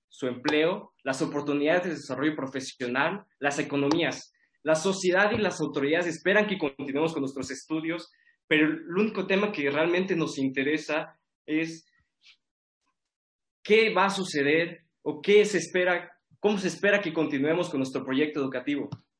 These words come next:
La educación implica conocer, descubrir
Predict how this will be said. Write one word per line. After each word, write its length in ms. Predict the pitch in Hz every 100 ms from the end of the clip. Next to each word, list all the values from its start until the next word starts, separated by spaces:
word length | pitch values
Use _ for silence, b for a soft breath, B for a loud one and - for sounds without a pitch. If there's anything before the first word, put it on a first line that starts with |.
| _ _ _ _ -
La 140 | 165
educación 800 | 160 156 175 - 196 226 285 - _ _ _ _
implica 640 | 156 156 165 190 220 208 208
conocer, 720 | 156 143 - 151 160 190 -
descubrir 840 | - - _ - 127 135 170 190